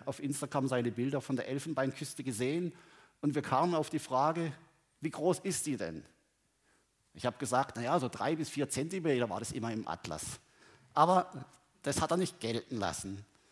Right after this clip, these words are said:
Und so Handy rausgenommen, reingetippt und wir haben das Ergebnis gehabt.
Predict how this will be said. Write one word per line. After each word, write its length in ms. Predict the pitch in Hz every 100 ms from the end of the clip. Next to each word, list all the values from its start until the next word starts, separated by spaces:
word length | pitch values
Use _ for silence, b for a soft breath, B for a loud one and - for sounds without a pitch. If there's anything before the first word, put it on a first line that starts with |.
| b -
Und 160 | 135
so 320 | 156 185 165 131 120
Handy 240 | 180 208 196
rausgenommen, 560 | 180 180 190 175 175
reingetippt 1000 | 139 131 160 165 - 156 - - - -
und 140 | 135 135
wir 100 | 123
haben 140 | 135
das 160 | 135 -
Ergebnis 640 | 120 113 123 131 113 -
gehabt. 480 | 117 82 - -